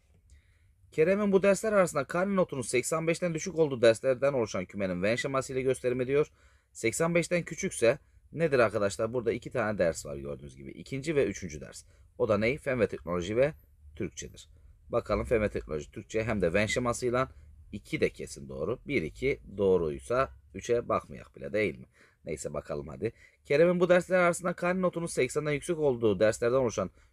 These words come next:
kümenin eleman sayısı üçtür. Seksenden yüksek orada ne var? Doksan iki, seksen dört, seksen dokuz, doksan dört.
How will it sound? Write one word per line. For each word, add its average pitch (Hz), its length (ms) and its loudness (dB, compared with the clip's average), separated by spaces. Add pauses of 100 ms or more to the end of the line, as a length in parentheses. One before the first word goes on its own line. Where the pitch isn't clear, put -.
(100)
kümenin 117 260 -2
eleman 131 260 4
sayısı 110 300 0
üçtür. - 300 -8 (300)
Seksenden 151 520 0
yüksek 156 380 -2
orada 147 420 4
ne 151 160 0
var? 135 300 2
Doksan 131 520 0
iki, 101 300 -8
seksen 117 640 -2
dört, 92 260 4
seksen 120 500 -2
dokuz, 120 360 -2
doksan 90 460 -2
dört. 117 260 4